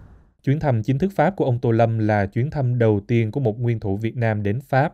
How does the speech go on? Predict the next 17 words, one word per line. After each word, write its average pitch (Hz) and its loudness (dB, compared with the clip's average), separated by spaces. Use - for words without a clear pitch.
sau 104 -4
hai 104 -6
mươi 101 -4
hai 104 -4
năm. 104 0
Việt 135 0
Nam 147 4
và 127 4
Pháp 165 0
hiện 101 0
có 120 0
quan 123 2
hệ 101 -2
đối 110 0
tác 143 -2
chiến 139 -2
lược. 117 4